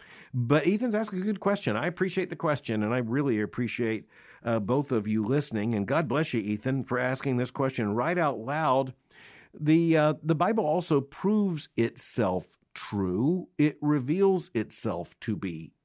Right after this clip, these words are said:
true. And, uh, the Holy Spirit works through the Word of God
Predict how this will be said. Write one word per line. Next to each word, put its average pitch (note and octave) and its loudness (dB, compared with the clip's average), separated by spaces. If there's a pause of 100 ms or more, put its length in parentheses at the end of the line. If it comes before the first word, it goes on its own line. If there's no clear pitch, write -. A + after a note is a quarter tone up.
(100)
true. G#2 0 (540)
And, D#3+ 4
uh, D3 4
the C#3+ 2
Holy F#3+ 4
Spirit D#3 0
works C#3 -2
through D#3 2
the C3 -2
Word C#3+ 2
of B2+ -2
God B2+ 0